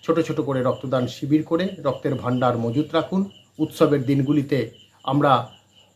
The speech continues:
যেরকম আনন্দ উৎসবে মেতে থাকব, রক্তের প্রয়োজনেও যেন রোগীর পরিবার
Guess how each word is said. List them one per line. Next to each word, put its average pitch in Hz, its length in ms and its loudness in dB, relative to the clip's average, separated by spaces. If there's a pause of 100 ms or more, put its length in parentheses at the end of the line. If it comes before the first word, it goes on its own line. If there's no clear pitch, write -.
(100)
যেরকম 143 360 2
আনন্দ 156 280 6
উৎসবে 143 340 -2 (320)
মেতে 135 260 0
থাকব, 165 200 -2 (880)
রক্তের 156 420 4
প্রয়োজনেও 160 540 6
যেন 143 100 4 (100)
রোগীর 139 280 0
পরিবার 131 300 -2